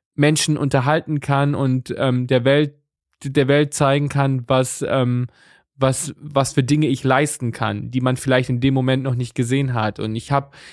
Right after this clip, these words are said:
immer, immer versucht, ähm, diese Ziele zu erreichen. Und das ist natürlich nicht so einfach, wenn man so weit weg von alledem wohnt. Wenn man irgendwie in der Großstadt wächst und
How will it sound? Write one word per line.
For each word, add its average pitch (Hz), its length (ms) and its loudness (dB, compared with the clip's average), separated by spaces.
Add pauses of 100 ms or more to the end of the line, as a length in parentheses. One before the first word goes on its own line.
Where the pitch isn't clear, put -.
(140)
immer, 185 400 2 (380)
immer 165 240 2
versucht, 147 640 0
ähm, 131 360 0 (220)
diese 131 180 0
Ziele 151 300 0
zu 143 160 0
erreichen. 123 560 0
Und 120 100 -2
das 127 80 -4
ist 135 140 -6
natürlich 143 320 -2
nicht 143 180 -2
so - 140 -4
einfach, 147 420 -2
wenn 131 140 2
man 127 140 0
so 131 120 0
weit 127 240 0
weg 185 160 0
von - 140 0
alledem 110 520 -2
wohnt. 110 300 -6
Wenn 127 80 0
man 127 140 0
irgendwie 139 260 -2
in 135 60 0
der 131 80 0
Großstadt 160 460 0
wächst 156 280 0
und 131 160 -2